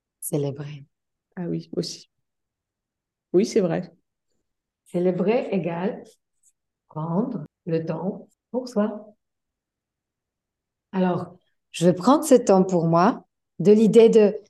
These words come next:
Speaker 1: J'ai fait un super boulot » et chaque minute du temps quand je célèbre, je vais être en contact avec la fierté. C'est ma décision.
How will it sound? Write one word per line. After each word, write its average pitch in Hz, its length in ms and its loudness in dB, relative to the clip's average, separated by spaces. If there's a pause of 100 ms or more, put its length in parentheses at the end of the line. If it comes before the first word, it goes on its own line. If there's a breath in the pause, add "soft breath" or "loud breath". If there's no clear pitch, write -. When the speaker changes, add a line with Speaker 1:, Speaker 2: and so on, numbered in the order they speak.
(180)
Speaker 1:
J'ai 180 220 -8
fait 180 100 -8
un 180 200 -2
super 247 760 -2 (220)
boulot » 202 600 -2 (380)
et 180 140 0
chaque 302 420 -2
minute 233 720 4 (1000)
du 190 260 -2
temps 165 400 -2 (680)
quand 165 120 -6
je 139 80 -6
célèbre, 170 640 -2 (220)
je - 120 -2
vais 175 60 6
être 180 160 -2
en 170 160 0
contact 165 500 -2
avec 208 220 -2
la 175 100 -6
fierté. 185 480 -14 (2000)
C'est - 160 -8
ma 160 120 0
décision. 151 580 -8